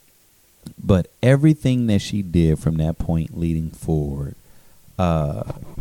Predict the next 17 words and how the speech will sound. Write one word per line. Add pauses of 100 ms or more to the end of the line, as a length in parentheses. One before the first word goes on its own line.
(120)
was,
I
thought,
was
amazing. (640)
And
even (1080)
during
the
show, (1600)
her
attentiveness, (600)
uh, (100)
to
detail, (420)
you
know,